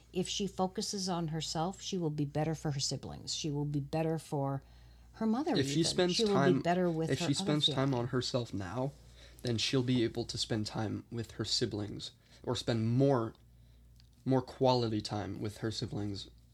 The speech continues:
Speaker 2: later
Speaker 1: Right, 'cause
Speaker 2: than
Speaker 1: what
Speaker 2: if she tries to now and just does not her, develop her own life.
Speaker 1: Because depending on how young they are, if she spends her next decade of life trying to help them because of her relationship with her mother,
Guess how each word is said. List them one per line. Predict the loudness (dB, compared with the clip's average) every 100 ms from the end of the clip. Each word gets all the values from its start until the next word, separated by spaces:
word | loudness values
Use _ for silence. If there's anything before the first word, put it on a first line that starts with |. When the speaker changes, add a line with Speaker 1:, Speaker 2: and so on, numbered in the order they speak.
| -12
Speaker 2:
later | -2 0 0 -4 -6
Speaker 1:
Right, | -2 -2 0
'cause | 2
Speaker 2:
than | 4
Speaker 1:
what | 6
Speaker 2:
if | 4
she | 2 2
tries | 2 0 0 -2
to | -2 -2
now | 0 2 2 2 -2
and | -2 -2
just | -4 -4
does | -4 0
not | 0 0
her, | -2 -4 -6
develop | -4 0 0 0 -4
her | -4
own | 0 0 -2
life. | -4 -6 -8 -12
Speaker 1:
Because | -6 -2 0
depending | 0 0 2 2
on | 0
how | 0 2 2
young | 2 2 2 2
they | 2 0
are, | -2 -4 -4
if | -4
she | -2 -4
spends | -2 -2 0
her | 0
next | 2 0 -2 -6 -8 -20 -20 -20 -20 -20 -8 -4 0
decade | 0 0 0 2
of | 2 0
life | 0 0 0 -2 -6 -14
trying | -4 0 2 2
to |
help | 0 -2 -2
them | -6 -4 -2 -2 -4 -10 -20 -20 -20 -20 -8
because | -8 -8 -6 0 0 0
of | -2 -4
her | -4
relationship | -2 -2 -2 -2 -4 -6
with | -6
her | 0
mother, | 0 0 0 -4